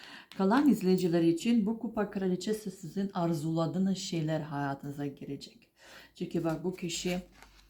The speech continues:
arzula-, özellikle kadın izleyiciler burada. Kadın izleyiciler çok fazla arzuladığınız şeyler varsa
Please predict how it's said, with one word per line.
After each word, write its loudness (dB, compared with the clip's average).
arzula-, 0
özellikle 0
kadın 4
izleyiciler 2
burada. -4
Kadın 4
izleyiciler -2
çok -6
fazla -4
arzuladığınız 0
şeyler -2
varsa -2